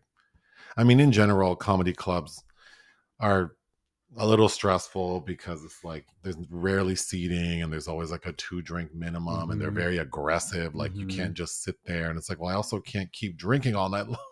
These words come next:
Speaker 1: <laughs>
Speaker 2: Mm-hmm.
Speaker 1: It is close enough, uh, that I could easily Uber over there, but we'll see if I end up going.
Speaker 2: Okay. We have a
Speaker 1: Uh,
Speaker 2: couple of screeners to watch.
Speaker 1: Yeah.
Speaker 2: Cobweb, uh,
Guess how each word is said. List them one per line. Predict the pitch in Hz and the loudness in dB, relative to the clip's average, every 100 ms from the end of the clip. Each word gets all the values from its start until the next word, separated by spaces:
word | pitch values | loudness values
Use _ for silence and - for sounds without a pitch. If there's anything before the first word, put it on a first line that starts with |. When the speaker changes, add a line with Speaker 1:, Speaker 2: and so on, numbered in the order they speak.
| _ _ | _ _
Speaker 1:
<laughs> | _ _ | _ _
Speaker 2:
Mm-hmm. | 95 98 - 95 95 95 117 143 - _ - - - - | -8 -6 -6 -6 -4 -6 -6 -8 -14 _ -20 -20 -18 -2
Speaker 1:
It | 160 | 4
is | 196 - | 4 4
close | 156 143 139 | 4 4 4
enough, | 123 120 120 - | 2 0 -2 -8
uh, | 101 85 80 - _ _ _ | -6 -6 -8 -16 _ _ _
that | 92 98 | -2 2
I | 95 | 2
could | 90 95 85 76 _ _ _ _ _ _ _ | 0 -6 -8 -10 _ _ _ _ _ _ _
easily | 110 95 87 85 | -6 -4 -4 -6
Uber | 90 85 80 | -6 -8 -6
over | 82 80 | -6 -4
there, | 95 95 101 | -4 -4 -4
but | 92 78 71 - _ _ _ _ _ _ _ _ _ _ _ _ _ _ _ - - | -4 -6 -6 -12 _ _ _ _ _ _ _ _ _ _ _ _ _ _ _ -20 0
we'll | 113 | 2
see | 113 92 | 2 0
if | 85 | -4
I | 85 | -4
end | 76 | -6
up | 69 | -8
going. | - 65 67 69 87 | -10 -12 -10 -12 -12
Speaker 2:
Okay. | 151 - 135 | -12 -12 -12
We | 139 123 | -4 0
have | 110 | 0
a | |
Speaker 1:
Uh, | |
Speaker 2:
couple | 117 104 | -2 -6
of | 95 | -8
screeners | - - 104 107 - | -8 -6 -4 -4 -6
to | 101 | -4
watch. | 98 104 104 - _ _ _ | -2 -4 -6 -14 _ _ _
Speaker 1:
Yeah. | 78 76 69 67 71 | -10 -8 -6 -8 -4
Speaker 2:
Cobweb, | 107 101 104 104 101 101 | 0 0 0 0 0 -2
uh, | 101 98 92 92 90 92 90 90 90 90 | -4 -4 -2 -2 -2 -2 -2 -4 -4 -6